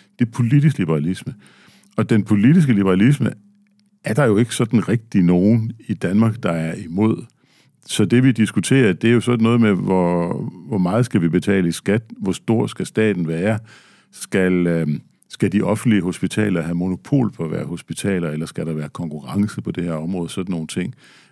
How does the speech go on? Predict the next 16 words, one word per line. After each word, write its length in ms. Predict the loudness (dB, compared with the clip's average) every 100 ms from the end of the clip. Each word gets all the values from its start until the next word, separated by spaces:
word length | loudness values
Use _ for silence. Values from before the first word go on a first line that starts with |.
| _
Øh, 180 | -8 -6 -8 _ _ _
det, 280 | 2 2 4
det 220 | 4 4
er, 500 | 4 4 2 2 0
øhm, 320 | 0 -2 -2 -6 _ _ _ _ _
det 60 | 2
er 40 |
en 120 | 2 2
del 240 | 2 4 2
af 80 | -4
en 80 |
helhed, 400 | -6 -4 -4 -6
der 120 | -6 -6
er 140 | -6
meget 280 | -8 -8 -12
større. 400 | -10 -10 -10